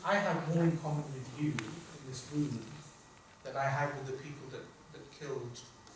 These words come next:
those journalists and cartoonists. I have far more in common with you than I have with people running around Iraq and Syria beheading people and killing innocent people. I don't see a, I don't see any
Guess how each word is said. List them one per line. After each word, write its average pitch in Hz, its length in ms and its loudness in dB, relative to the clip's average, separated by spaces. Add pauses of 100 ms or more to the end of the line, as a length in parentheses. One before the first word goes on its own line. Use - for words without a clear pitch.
(360)
those 135 160 -2
journalists - 720 -8
and 120 140 -14
cartoonists. - 840 -12 (920)
I - 40 -8
have 151 240 4
far 185 280 8
more 160 120 8
in 147 140 4
common 151 320 4
with 127 160 -6 (100)
you 123 240 -2 (580)
than 135 100 -8
I 131 120 0
have 135 260 2 (160)
with 127 360 4 (680)
people 151 220 2
running 151 300 6
around 131 480 2 (100)
Iraq 135 380 2
and 123 80 -8
Syria 127 380 -4 (100)
beheading 127 340 -6
people - 460 -12 (840)
and - 80 -14 (120)
killing 135 220 -8
innocent 123 320 -10 (140)
people. 147 280 -16 (840)
I 151 100 -6
don't 196 180 0
see 190 440 -2
a, - 560 0
I 151 40 0
don't 196 200 6
see 170 260 0
any 185 600 8